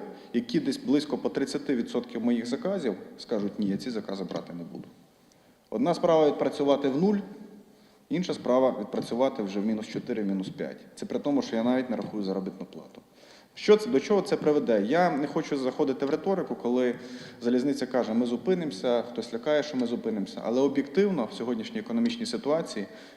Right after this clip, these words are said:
мені, мабуть, доведеться відкинути двадцять-тридцять відсотків замовлень. Ну, оскільки це вже нижче просто змінної собівартості.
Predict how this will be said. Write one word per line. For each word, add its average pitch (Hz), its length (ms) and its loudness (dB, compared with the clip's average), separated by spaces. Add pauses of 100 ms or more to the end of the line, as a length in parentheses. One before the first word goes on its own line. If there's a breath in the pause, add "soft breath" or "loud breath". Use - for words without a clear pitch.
мені, 135 200 0
мабуть, 123 260 2
доведеться 113 480 0
відкинути 113 440 -4
двадцять-тридцять 101 600 -4
відсотків 90 440 -8 (260)
замовлень. - 380 -10 (920 soft breath)
Ну, 135 220 0
оскільки - 320 -2
це - 120 -4
вже 110 140 -2
нижче 123 380 0
просто 104 280 -6
змінної 101 360 0
собівартості. - 680 -8